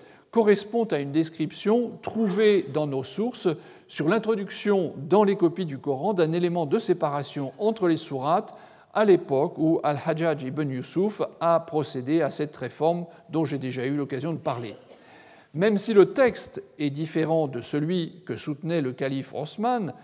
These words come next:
la présentation de cette co-, version se conformait en fait à un modèle dominant,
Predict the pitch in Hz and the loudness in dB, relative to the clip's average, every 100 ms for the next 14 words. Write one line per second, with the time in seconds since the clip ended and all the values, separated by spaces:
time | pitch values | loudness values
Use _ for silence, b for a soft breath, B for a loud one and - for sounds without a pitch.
0 | B B - - 226 233 220 220 185 180 | B B 2 2 4 2 2 0 0 -2
1 | 160 240 220 - - 139 - 156 - - | -2 -2 -2 -4 -6 -6 -2 -4 -4 -2
2 | 175 226 B B B - 170 170 233 208 | 0 0 B B B 2 4 4 2 0
3 | - - 190 156 180 175 175 123 - - | -8 2 2 4 2 0 -2 -6 -6 0
4 | 196 226 - B B 160 170 175 160 135 | 0 0 -12 B B 2 4 4 2 2
5 | 127 151 208 147 139 143 190 | 4 8 8 6 0 -2 -4